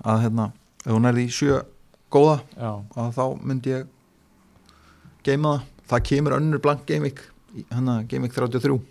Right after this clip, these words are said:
Speaker 2: Ok. Þegar að Tottenham og Manchester City spila ekki.
Speaker 1: Já, og það er náttúrulega mjög mörg lið með
Speaker 2: Og fækkar einhverjum fleiri leikjum þar, veistu það?
Speaker 1: Nei.
Speaker 2: Það eru átta leikir eins og er.
Speaker 1: Það fækkar ekki meira,
Speaker 2: Nei.
Speaker 1: vegna þess að þetta er út af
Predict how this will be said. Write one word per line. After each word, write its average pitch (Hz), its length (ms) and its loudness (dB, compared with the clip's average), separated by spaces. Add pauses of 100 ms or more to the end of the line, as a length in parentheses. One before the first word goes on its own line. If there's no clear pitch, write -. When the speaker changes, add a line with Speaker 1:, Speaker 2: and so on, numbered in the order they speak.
(220)
Speaker 2:
Ok. 117 160 -12 (540)
Þegar 123 360 0
að 117 440 -2
Tottenham 123 460 -6
og 117 100 -4
Manchester 117 240 -8
City 131 280 -8
spila 131 320 -4
ekki. 131 200 -8 (240)
Speaker 1:
Já, 113 100 2 (520)
og 95 280 -10
það 92 220 -6
er 90 80 -4
náttúrulega 95 260 0
mjög 101 140 4
mörg 98 120 0
lið 107 140 4
með 104 260 2
Speaker 2:
Og 120 60 -12
fækkar 151 500 -2
einhverjum 147 240 -4
fleiri 165 320 -2
leikjum 151 320 -4
þar, 117 220 -2
veistu 127 260 -6
það? 95 200 -8 (640)
Speaker 1:
Nei. 98 240 0
Speaker 2:
Það 113 200 -6
eru 131 140 -2
átta - 260 -6
leikir 147 280 -4
eins 135 100 -6
og 147 80 -6
er. 131 140 -12 (560)
Speaker 1:
Það 110 200 -2
fækkar 113 240 0
ekki 101 140 0
meira, 82 160 -4
Speaker 2:
Nei. - 160 -8
Speaker 1:
vegna 104 160 2
þess 98 100 0
að 104 80 2
þetta 107 220 0
er 110 80 2
út 113 160 0
af 110 160 2